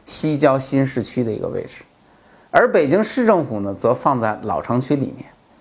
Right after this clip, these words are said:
啊，因为当时北京正值战争结束啊，肯定是残破不堪嘛。啊，加上国家刚刚成立，有大量的建筑要建设，这个时候谁都明白，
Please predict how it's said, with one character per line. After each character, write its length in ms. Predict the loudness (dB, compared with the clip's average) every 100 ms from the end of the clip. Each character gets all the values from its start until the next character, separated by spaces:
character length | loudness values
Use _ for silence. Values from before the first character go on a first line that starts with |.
| _ _ _ -2
啊， 160 | 0
因 100 | 2
为 80 | 4
当 220 | 2 2
时 120 | 0
北 200 | 0 0
京 180 | 0 0
正 220 | 2 2
值 160 | 2 -2 2
战 160 | 2 2
争 160 | 0
结 160 | 2 0
束 300 | 0 -4 -6 _ -10
啊， 200 | -8 -6
肯 140 | -2
定 120 | 0 2
是 140 | 2
残 260 | 0 -2 0
破 160 | -2
不 120 | -2
堪 240 | -2 -2 -4
嘛。 200 | -6 -8 -14 _ -20 _
啊， 160 | -4 0
加 180 | 2 2
上 160 | 2
国 140 | 2 2
家 160 | 2
刚 220 | 2 0 0
刚 180 | -2
成 240 | -4 -6 -2
立， 160 | 0
有 140 | 2 0
大 320 | 0 -2 0
量 180 | 0 0
的 100 | -2
建 300 | 0 2 2
筑 100 | 2
要 120 | 2
建 280 | 0 -2 -2
设， 160 | -2 2
这 180 | 2
个 80 | 2
时 100 | 2
候 100 | 0
谁 160 | 2 2
都 100 | 2
明 220 | 0 0
白， 180 | -2